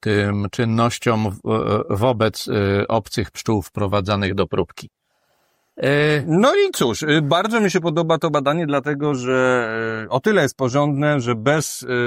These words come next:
Speaker 2: e, żadnego ale naukowcy się przyznają, że nie udało im się potwierdzić hipotezy, co z punktu widzenia naukowego jest tak samo wartościowe jak potwierdzenie hipotezy.
Speaker 1: Tak jest. E, w żadnej, w żadnym przypadku,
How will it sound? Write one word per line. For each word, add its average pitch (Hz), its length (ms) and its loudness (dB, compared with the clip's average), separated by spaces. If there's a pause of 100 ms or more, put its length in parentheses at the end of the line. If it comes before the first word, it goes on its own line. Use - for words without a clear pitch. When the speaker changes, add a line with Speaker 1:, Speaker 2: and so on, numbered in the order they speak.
(120)
Speaker 2:
e, 113 40 -4
żadnego 120 560 -2
ale 131 200 2
naukowcy 120 520 -2
się 113 160 -4
przyznają, 110 560 -2
że 101 120 0
nie 147 180 4
udało 117 420 2
im 110 120 -2
się 110 100 -10
potwierdzić 104 540 -6
hipotezy, 135 500 -2
co - 160 -2
z - 60 -16
punktu 170 340 -2
widzenia 131 340 0
naukowego 135 800 0
jest 117 160 -4
tak - 180 -4
samo 170 340 2
wartościowe 127 580 0
jak 123 140 0
potwierdzenie 101 640 -4
hipotezy. - 420 -18
Speaker 1:
Tak 160 180 -2
jest. 123 280 -2
E, - 40 -20 (960)
w 98 80 -14
żadnej, 160 680 0
w - 80 -10
żadnym 175 360 0
przypadku, 147 800 -2